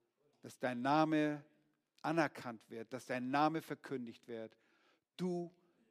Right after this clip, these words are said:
bist der Retter. Herr, wir bitten dich, dass du uns die Gnade schenkst, dich zu verkündigen als den Gestorbenen,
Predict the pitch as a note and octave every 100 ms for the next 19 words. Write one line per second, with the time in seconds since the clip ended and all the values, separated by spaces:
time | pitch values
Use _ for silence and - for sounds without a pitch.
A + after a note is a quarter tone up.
0 | _ - C#3+ - C#3+ C3 C#3 - G#2+ G2+
1 | _ _ _ _ _ _ _ _ _ _
2 | _ C#3 C#3+ D3 F#3 F3+ E3+ D#3+ D#3 C#3+
3 | - D#3 D3 D3 C#3 - - _ _ _
4 | _ _ - C#3+ C#3 D3+ F#3 F3+ - F3
5 | D3 A#2 - - - _ _ _ _ _
6 | _ _ - F#3 - - D#3 - C#3+ -
7 | - A#3+ G#3 C3 A2 G2 - _ _ _
8 | _ _ _ _ _ _ _ - C3 C#3
9 | - C3 A#2+ - E3 F3+ G3+ G3 G3 G3